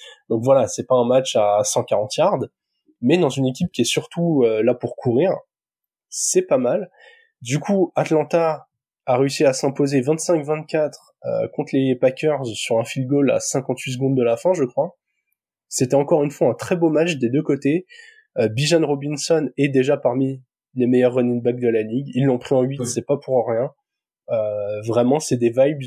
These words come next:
Speaker 1: de, euh, Saquon saison rookie. C'est tellement dynamique, les mains sont ultra sûres, il a un niveau d'accélération. Je,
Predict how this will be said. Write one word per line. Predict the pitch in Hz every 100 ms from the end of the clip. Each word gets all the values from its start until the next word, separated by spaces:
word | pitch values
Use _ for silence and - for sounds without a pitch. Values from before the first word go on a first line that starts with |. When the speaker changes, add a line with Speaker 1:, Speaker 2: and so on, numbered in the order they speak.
| 120 117
Speaker 1:
de, |
euh, | 120 135 107
Saquon | 117 - 120 139 135
saison | 127 120
rookie. | 110 117 - 120 - _ _ _ _ _ _
C'est | - - 120 - -
tellement | 139 131 135 131
dynamique, | 120 127 123 120 117 120 123
les | 120 110
mains | 113 117
sont | - 117 -
ultra | 139 127 - 127
sûres, | 120 - - 120 123 123 - - _ _ _ -
il | 117
a | 110
un |
niveau | 117 139 139 135
d'accélération. | 127 - - 123 120 123 - 139 143 _ _ - _ _ _ _
Je, | 123 110 110 107 107 107